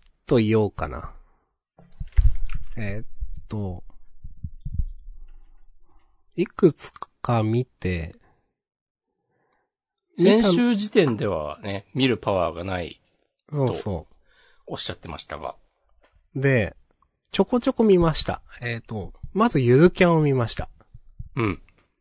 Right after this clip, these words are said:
Speaker 1: いや、やっぱいいですね、ゆるキャンはね。
Speaker 2: うん。ゆるキャン前から好きだったっけ、芦田さん。
Speaker 1: まあまあ好き。
Speaker 2: オッケー。
Speaker 1: <laughs> うん。いやー、いいですね。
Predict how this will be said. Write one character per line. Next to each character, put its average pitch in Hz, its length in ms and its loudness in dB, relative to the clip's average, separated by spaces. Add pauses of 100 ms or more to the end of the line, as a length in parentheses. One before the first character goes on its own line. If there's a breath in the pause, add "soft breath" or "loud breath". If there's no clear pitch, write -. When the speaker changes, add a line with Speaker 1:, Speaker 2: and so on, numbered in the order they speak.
(200)
Speaker 1:
い 135 40 -6
や、 127 40 -2
や 147 60 0
っ - 80 -6
ぱ 110 80 -2
い 123 100 2
い 147 40 2
で 120 60 0
す - 140 -8
ね、 101 80 -2
ゆ 98 120 -2
る 92 100 -6
キ - 120 -10
ャ 85 60 -6
ン 85 40 -6
は 85 100 -8
ね。 87 180 -10 (440 soft breath)
Speaker 2:
う 101 80 -10
ん。 85 140 -10 (340)
ゆ 170 80 -4
る 269 60 -2
キ 370 60 2
ャ 302 40 2
ン 269 60 2
前 262 140 2
か 262 80 0
ら 254 80 0
好 - 60 -8
き - 100 -10
だ 160 60 -4
っ - 20 -14
た 113 100 -10
っ - 40 -10
け、 - 120 -12
芦 - 120 -14
田 78 80 -14
さ - 100 -14
ん。 71 80 -14 (1500)
Speaker 1:
ま 262 340 2
あ 262 40 2
ま 254 320 2
あ - 40 4
好 - 240 -8
き。 92 240 -8 (840)
Speaker 2:
オ - 60 -16
ッ - 40 -14
ケ - 180 -14 (600)
ー。 - 640 0 (2000 loud breath)
Speaker 1:
<laughs> - 20 -
う 127 80 -6
ん。 104 260 -10 (1120)
い 143 60 -12
や 135 80 -8
ー、 123 260 -8
い 139 120 -4
い 123 40 -6
で 98 120 -6
す - 160 -12
ね。 95 260 -10